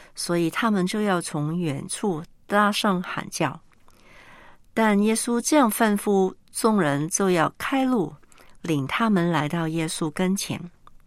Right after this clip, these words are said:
耶稣主动地回应他们的呼喊，给他们机会说出他们要说的话。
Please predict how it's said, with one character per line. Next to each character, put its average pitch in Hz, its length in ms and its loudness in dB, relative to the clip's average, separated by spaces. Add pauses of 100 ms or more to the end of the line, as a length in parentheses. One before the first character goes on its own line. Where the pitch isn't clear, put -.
(640)
耶 233 120 4
稣 240 260 0
主 156 240 -2
动 220 220 2
地 180 140 2
回 156 200 0
应 202 300 2
他 226 180 -2
们 175 200 0
的 170 100 -2
呼 254 240 -2
喊， - 300 -6 (640)
给 180 160 6
他 254 180 4
们 202 320 4
机 269 240 2
会 240 400 4
说 190 300 0
出 185 260 0
他 180 240 -2
们 147 160 0
要 160 180 -2
说 160 240 -4
的 139 120 -4
话。 - 400 0